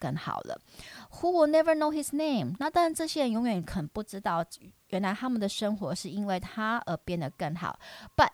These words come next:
he didn't care.但是对他而言，这也不重要啊。Because his life was truly rich in the pe-，hearts and people of many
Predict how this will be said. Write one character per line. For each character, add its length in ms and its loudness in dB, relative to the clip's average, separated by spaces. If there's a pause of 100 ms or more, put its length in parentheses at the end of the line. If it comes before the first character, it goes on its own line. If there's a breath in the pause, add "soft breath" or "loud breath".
he 180 -8
didn't 280 -4
care. 320 -8 (340 loud breath)
但 100 0
是 100 -6
对 160 0
他 200 0
而 100 2
言， 240 0
这 160 -6
也 100 -2
不 160 -10
重 240 0
要 220 0
啊。 220 0 (460 loud breath)
Because 460 2 (220)
his 320 -4
life 440 2
was 200 -4
truly 680 -4
rich 420 -2 (120)
in 400 -2
the 100 -4
pe-，hearts 1040 0
and 160 0
people 540 -4
of 180 -6
many 540 -2